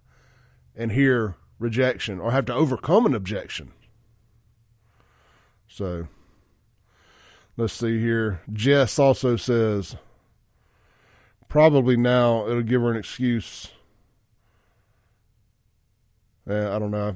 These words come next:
I, I, that was probably in live time, something I should have read earlier. Let's see here. Unknown texter. "I one hundred percent believe there's a parenting issue globally. It's mortifying." Yep. Well, so speaking of,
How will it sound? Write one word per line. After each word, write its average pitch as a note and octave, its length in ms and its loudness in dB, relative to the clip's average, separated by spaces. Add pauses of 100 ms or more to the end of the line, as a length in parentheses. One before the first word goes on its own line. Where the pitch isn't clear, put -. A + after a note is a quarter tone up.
(140)
I, F#2+ 80 -4
I, G2+ 400 -6
that A2 140 -2
was G#2 320 -4
probably A2 380 0
in G#2+ 80 -2
live A2 280 -2
time, A2+ 240 -2
something A2+ 180 -6
I G2+ 40 -4
should A2+ 160 -6
have A2 100 -6 (100)
read A2+ 160 -2
earlier. A2+ 300 -2 (340)
Let's B2+ 120 -2
see D3 100 6
here. B2 220 4
Unknown D#3 260 6
texter. B2+ 340 2 (1040)
"I C3+ 100 6
one C#3 200 6
hundred E3+ 160 8
percent C3 280 2
believe C3 500 4
there's B2+ 220 4
a A2+ 40 -2
parenting B2 500 2
issue A#2 240 -2
globally. A2 540 2
It's A2 140 -6
mortifying." F#2+ 640 -2 (420)
Yep. G#2 220 -4 (1200)
Well, C#3+ 80 2
so A3 180 10 (120)
speaking C#4+ 640 6
of, D3 540 8